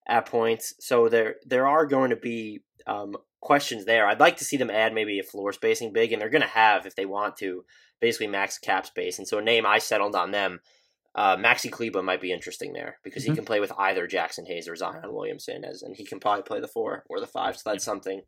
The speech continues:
Speaker 1: they should
Speaker 2: Yeah.
Speaker 1: probably add. Uh, the other trade that I wanna ask you about was, it happened the night before draft night.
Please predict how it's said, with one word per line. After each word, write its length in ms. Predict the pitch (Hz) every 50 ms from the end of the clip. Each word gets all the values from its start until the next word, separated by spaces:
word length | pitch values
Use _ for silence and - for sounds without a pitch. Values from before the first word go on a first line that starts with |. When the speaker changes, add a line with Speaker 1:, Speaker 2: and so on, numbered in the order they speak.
| _ _ _ - - - _ _ _ _ _ -
Speaker 1:
they 80 | 123
should 140 | 123 - 123
Speaker 2:
Yeah. 60 | 127
Speaker 1:
probably 240 | 120 120 113 110 104
add. 280 | 101 110 110 110 110 - - _ _ _ _ -
Uh, 80 | -
the 180 | 151 147 165 165
other 220 | 185 214 226 190
trade 360 | 147 - - 156 147 143 131 123
that 100 | 127 123
I 40 |
wanna 160 | 123 120 117 117
ask 140 | 117 117 -
you 60 | -
about 320 | 107 107 104 104 104 101 - _
was, 520 | 107 104 101 101 101 101 98 95 - - - _ _ _ _
it 120 | - 123 117
happened 480 | 123 123 120 - 120 113 107 101 - - -
the 100 | 113 110
night 180 | 117 127 120
before 360 | - 113 - - 143 151 139 -
draft 320 | - 104 101 98 - -
night. 300 | 101 98 101 104 104